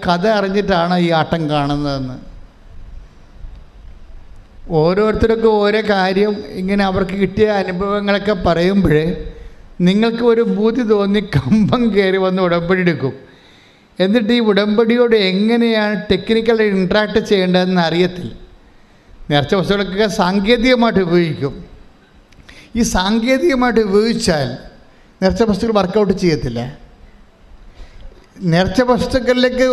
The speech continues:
വരേണ്ടത് എന്താണ്? അതൊരു നേർച്ച വസ്തുക്കൾ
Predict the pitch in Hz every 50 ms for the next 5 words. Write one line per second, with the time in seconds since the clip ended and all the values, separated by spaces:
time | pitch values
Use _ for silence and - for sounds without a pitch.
0 | 247 226 202 180 175 180 196 214 220 240 233 233 233 214 202 185 185 170 156 143
1 | 135 127 127 - - - - - - - 180 180 220 233 233 233 226 - - -
2 | - - - - - - - 170 170 185 220 - 262 247 247 - - 262 240 214
3 | 226 247